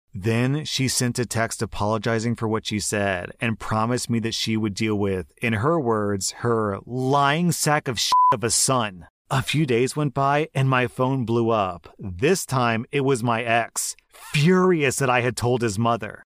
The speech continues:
It turns out that not only was his mother mad at him, but so was most of his family.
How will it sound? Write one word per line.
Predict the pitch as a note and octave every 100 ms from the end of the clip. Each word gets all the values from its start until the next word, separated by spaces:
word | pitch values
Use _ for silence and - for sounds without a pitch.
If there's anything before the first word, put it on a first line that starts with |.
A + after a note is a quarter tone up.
| _
It | D3
turns | - C3+ C#3 A2
out | A#2 A#2 G#2 -
that | A2+ G#2+ A#2+ -
not | B2 A#2 A#2 D3
only | C3+ B2+ C#3
was | B2+ B2
his | C3 A2
mother | A2+ A#2
mad | A#2 G#2+ G#2+
at | A#2+ A2+
him, | B2 B2+ C#3+ G#2+
but | C3+ C3+ B2+
so | - - C#3
was | E3 D3+ G2
most | A2+ B2+ A#2+
of | A2+
his | A2
family. | - A2+ A#2+ G#2 G#2+ -